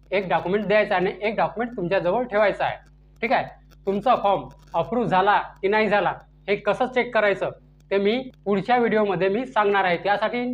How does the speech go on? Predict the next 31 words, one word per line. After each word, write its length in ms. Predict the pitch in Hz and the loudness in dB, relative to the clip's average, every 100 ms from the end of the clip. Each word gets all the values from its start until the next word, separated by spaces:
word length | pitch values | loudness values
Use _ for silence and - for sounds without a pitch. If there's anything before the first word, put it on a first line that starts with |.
| 247 | -4
मंडळी, 340 | 180 180 185 240 | -2 2 2 0
तुम्ही 500 | - - - 175 208 | -8 -20 -6 0 2
माझ्या 300 | 190 175 185 | 2 0 0
चॅनलला 440 | 185 170 170 180 | 0 -2 0 -2
सबस्क्राईब 540 | 175 180 170 - 226 226 226 | -2 -8 -8 -2 0 0 -2
करून 180 | 208 175 | -4 0
ठेवा, 220 | 185 233 - _ _ | 0 0 -4 _ _
म्हणजे 220 | 170 175 180 | -8 -4 0
जेव्हा 240 | 185 214 | 4 2
पण 200 | 220 226 | 2 -2
मी 120 | 214 | 0
हा 180 | 196 180 | 2 2
व्हिडिओ 260 | 180 175 165 | 0 0 -2
टाकेन 440 | 185 180 220 233 - _ _ - | 0 0 0 -2 -6 _ _ -2
तुम्हाला 300 | 185 185 196 | 0 2 0
सर्वात 360 | 190 190 226 | 0 0 2
आधी 180 | 196 185 | 0 -2
तुम्हाला 340 | 190 175 175 196 | -4 -2 0 0
नोटिफिकेशन 640 | 165 175 170 180 180 190 | 0 -2 -8 -10 -10 -8
तुम्हाला 320 | 170 165 233 - - _ _ | -2 0 0 -2 -16 _ _
मिळून 280 | 202 240 226 | 0 2 2
जाईल. 240 | 196 135 - - _ - - | 2 0 -6 -20 _ -12 -4
तर 100 | 196 | -2
हे 260 | 170 233 254 | 0 0 0
तुमचा 320 | 233 190 214 | -4 -2 0
फॉर्म 220 | 202 220 | 0 -2
अप्रूव्ह 320 | 185 160 233 | -4 -4 -2
झाला 280 | 175 170 135 - - - | 0 0 -2 -4 -20 -6
किंवा 160 | 196 202 | -2 2
नाही 240 | 202 233 | 2 2
झाला 240 | 190 160 | 0 -2